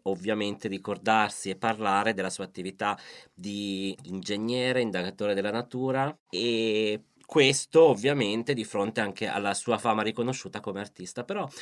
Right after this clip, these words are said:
quando parliamo di Leonardo, ma in generale quando parliamo del Rinascimento, quindi in un periodo precedente la rivoluzione scientifica, rimarcare questa contrapposizione, senz'altro parlando a noi che siamo persone che vivono nel ventunesimo secolo,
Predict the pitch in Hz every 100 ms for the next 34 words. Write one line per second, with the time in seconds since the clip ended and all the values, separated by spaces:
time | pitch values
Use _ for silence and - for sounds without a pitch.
0 | - - - 175 220 113 113 143 127 117
1 | 110 104 107 120 120 127 143 185 120 123
2 | 117 101 131 107 98 104 98 - 120 110
3 | 98 95 - 107 131 131 123 107 - _
4 | - 95 104 110 113 139 127 - - 107
5 | - 113 113 131 123 120 101 104 107 110
6 | 127 120 117 135 135 - 101 120 - 117
7 | 120 - - 160 214 190 156 175 185 139
8 | 143 135 120 120 - 117 127 - 120 104
9 | 101 - 135 131 - 160 139 117 113 101
10 | - 107 107 123 120 113 104 104 120 120
11 | 107 101 95 101 104 104 98 120 117 113
12 | 120 104 117 113 107 110 107 113 117 120
13 | 113 - 147 151 143 104